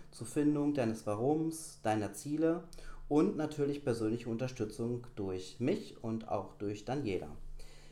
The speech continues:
Gehe jetzt auf unsere Seite erfolgsfragen Punkt com und sichere dir ein kostenloses Erstgespräch von dreißig Minuten.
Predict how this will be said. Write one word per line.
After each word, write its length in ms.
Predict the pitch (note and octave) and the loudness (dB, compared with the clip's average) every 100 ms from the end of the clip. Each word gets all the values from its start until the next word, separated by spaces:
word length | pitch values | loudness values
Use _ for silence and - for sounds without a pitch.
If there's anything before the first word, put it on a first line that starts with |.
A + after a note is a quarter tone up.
| - - | -16 -2
Gehe 180 | D3+ E3 | 4 8
jetzt 360 | G3+ B3+ - - | 8 8 6 -2
auf 120 | - | 0
unsere 300 | D3+ C#3 B2 | -2 0 2
Seite 320 | A#2 A2+ A2 | 4 4 2
erfolgsfragen 720 | - - B3 A#3+ - F3+ F#3 | -4 2 2 2 -2 0 4
Punkt 200 | F3 F3 | 2 2
com 400 | - D#3+ D#3+ E3 - - - - | 0 0 0 -4 -8 -20 -20 -2
und 200 | C#3 B2 | 0 2
sichere 320 | C#3 C#3+ A#2+ | 0 2 2
dir 380 | G#2+ G#2 A2+ - | 2 2 2 2
ein 260 | - - - | -4 -6 -2
kostenloses 600 | E3 E3+ - C#3+ C#3+ - | -2 -2 -2 -2 -2 -2
Erstgespräch 720 | G#2+ G#2 - - G2+ G2+ - | -2 -2 -8 -8 -4 -4 -4
von 200 | G#2 G#2 | -6 -6
dreißig 400 | - - - - | -8 -12 -10 -4
Minuten. 480 | B2 A#2 G#2 - | 0 0 -2 -8